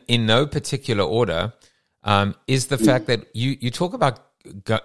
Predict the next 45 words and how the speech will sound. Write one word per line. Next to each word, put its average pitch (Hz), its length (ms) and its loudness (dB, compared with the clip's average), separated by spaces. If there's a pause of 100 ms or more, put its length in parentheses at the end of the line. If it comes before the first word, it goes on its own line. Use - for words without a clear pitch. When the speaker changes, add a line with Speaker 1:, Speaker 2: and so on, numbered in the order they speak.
Speaker 1:
getting 123 300 2
to - 260 -4
empty. 110 540 -4 (420)
And 120 140 2
I - 20 6
was 147 180 0
thinking, 185 360 -2
like, 139 160 2
Speaker 2:
Mm-hmm. 110 380 6 (100)
Speaker 1:
that's 190 340 2
actually 180 280 -2
what 131 260 -2
you 123 100 0
need 120 300 -2
to 120 140 -4
do 104 360 -4
with 95 200 -4
a 104 40 -2
battery 78 720 -6 (400)
every 98 260 0
now 95 280 0
and 95 100 -4
then. 90 240 -4
You 101 140 -2
need 110 240 10
Speaker 2:
Mm-hmm. 123 100 12
Speaker 1:
to 120 40 6
almost 131 300 -2
let 113 220 0
the 104 80 -2
battery 104 640 -2
run 95 500 0
out, - 520 -6 (500)
um, 101 440 2 (140)
and 104 240 0
then, 117 280 8
Speaker 2:
Mm-hmm. - 100 -10
Speaker 1:
and 104 160 -2
then 117 260 2
recharge 107 580 2
it. 87 280 -6
Because 120 480 0 (340)
if 170 240 0
you 202 140 -2
don't, 110 640 0